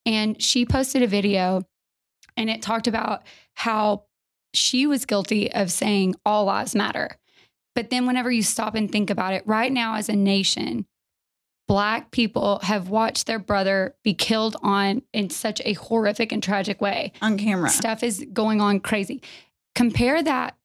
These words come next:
Speaker 1: You live in a neighborhood, all the houses matter.
Speaker 2: Right.
Speaker 1: All the houses are, are, but whenever a house down the street is on fire,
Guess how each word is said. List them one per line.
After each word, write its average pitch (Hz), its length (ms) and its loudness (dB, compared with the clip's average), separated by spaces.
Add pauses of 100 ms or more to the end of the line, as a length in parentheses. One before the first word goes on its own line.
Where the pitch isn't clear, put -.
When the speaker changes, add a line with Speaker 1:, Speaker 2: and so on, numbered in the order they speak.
Speaker 1:
You 226 180 4
live 247 160 4
in 294 100 4
a 311 60 4
neighborhood, 196 720 2 (520)
all 220 320 2
the 247 120 -2
houses 214 500 -2
matter. - 480 -2 (300)
Speaker 2:
Right. 220 120 2
Speaker 1:
All 247 160 2
the 285 100 0
houses 233 420 -2
are, 196 320 2
are, 175 200 -2 (400)
but 233 200 -2
whenever 247 480 2
a 202 160 -2
house 196 440 -2
down 262 220 4
the 226 100 4
street 240 380 0
is 214 140 0
on 196 220 0
fire, 294 580 0